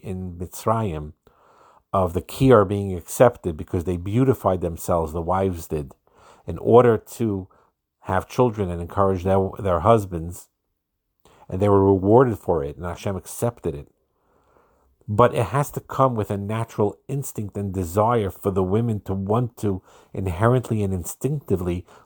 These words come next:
look into mirrors and beautify themselves. That is being channeled in a healthy way. We talked about it a lot when we had the shiurim on tznius.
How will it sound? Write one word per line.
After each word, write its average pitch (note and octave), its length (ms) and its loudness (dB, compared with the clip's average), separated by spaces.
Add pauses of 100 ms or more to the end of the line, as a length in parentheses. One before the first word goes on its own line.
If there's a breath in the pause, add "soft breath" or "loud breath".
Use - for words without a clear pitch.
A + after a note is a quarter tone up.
look A2+ 360 0
into A2 260 -4
mirrors F#2 540 0
and F#2+ 160 -8
beautify F2 480 -4
themselves. - 640 -12 (440 soft breath)
That A2 280 4
is A#2+ 160 0
being G#2+ 220 -4
channeled A2 520 -4
in G2+ 140 -6
a F#2 60 -2
healthy F2 420 -8
way. G#2 320 -4 (1200 soft breath)
We F2 100 -4
talked - 260 2
about F#2+ 200 4
it G2 60 4
a - 20 2
lot F#2+ 300 2
when F#2+ 100 -2
we F2+ 100 -4
had F2+ 300 -6
the F2+ 100 -2
shiurim F#2 560 -2
on G2+ 140 -6
tznius. - 720 -8